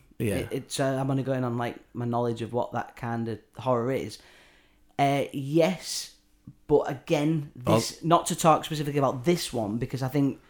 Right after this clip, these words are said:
Speaker 2: the first two Conjuring films are.
Speaker 1: Yeah.
Speaker 2: And I think, again, it's all on the turn and the, it's what you, you don't see it, you, you maybe, you feel it.
Speaker 1: Yeah,
Speaker 2: You know,
Speaker 1: yeah.
Speaker 2: it's, it's told, it's told to you, not shown to you kind of thing.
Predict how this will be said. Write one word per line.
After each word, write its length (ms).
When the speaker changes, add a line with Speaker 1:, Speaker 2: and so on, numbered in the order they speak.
Speaker 2:
the 60
first 560
two 180
Conjuring 760
films 340
are. 280
Speaker 1:
Yeah. 200
Speaker 2:
And 100
I 40
think, 280
again, 300
it's 180
all 160
on 100
the 60
turn 540
and 140
the, 140
it's 300
what 200
you, 220
you 160
don't 240
see 380
it, 240
you, 140
you 180
maybe, 320
you 120
feel 380
it. 200
Speaker 1:
Yeah, 180
Speaker 2:
You 60
know, 100
Speaker 1:
yeah. 160
Speaker 2:
it's, 160
it's 180
told, 360
it's 380
told 300
to 80
you, 80
not 160
shown 260
to 100
you 60
kind 200
of 80
thing. 200